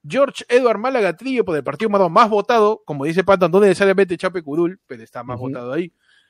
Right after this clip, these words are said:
Speaker 1: Después está, empieza el lapicito con el partido Perú Libre, Bernardo Jaime Quite Sarmiento, con treinta y ocho mil setecientos veinticinco. Ya lo demás termina siendo especulación de frente a, a quién chape y quién no.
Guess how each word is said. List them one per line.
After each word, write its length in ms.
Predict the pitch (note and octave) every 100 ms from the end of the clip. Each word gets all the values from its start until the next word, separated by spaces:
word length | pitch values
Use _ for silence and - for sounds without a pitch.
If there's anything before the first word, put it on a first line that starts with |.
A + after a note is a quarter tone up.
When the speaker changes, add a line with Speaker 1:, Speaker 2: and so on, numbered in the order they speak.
| _
Speaker 1:
Después 400 | C#3 C#3+ G#3 A#3
está, 360 | G3+ - A3 G#3+
empieza 600 | - D3 A3 A#3 - D3
el 120 | C#3+
lapicito 760 | C#3 C3+ C3+ C3+ A#3+ E3 C3+ A#2+ -
con 240 | D3+ D3
el 80 | C#3
partido 400 | C#3 D3+ B3 A#3
Perú 160 | F3+
Libre, 320 | A3 B3 F3 C3
Bernardo 500 | C3+ D#3 A#3 G#3+ F#3+
Jaime 300 | A3+ G#3 F#3+
Quite 240 | G#3 G#3
Sarmiento, 560 | E3+ D#3+ G3+ F3+ F#3 - _ _
con 180 | - F#3+
treinta 260 | G3+ F#3+ F3+
y 20 |
ocho 180 | E3+ E3+
mil 120 | G3
setecientos 400 | F#3 D#3 F3+ E3+
veinticinco. 460 | D3 C#3+ D3+ C3
Ya 100 | E3
lo 100 | D#4
demás 240 | C#4 B3+ C#4
termina 260 | A#3 B3+
siendo 180 | B3 B3+
especulación 540 | A3+ G3 C#3+ C#3 A3 A3
de 120 | E3+
frente 400 | - D#3 F#3+ F3+
a, 180 | C3+ A2
a 80 |
quién 220 | B2+ F3 F3
chape 240 | F#3 E3
y 40 |
quién 200 | D3 D#3
no. 180 | D3 F3+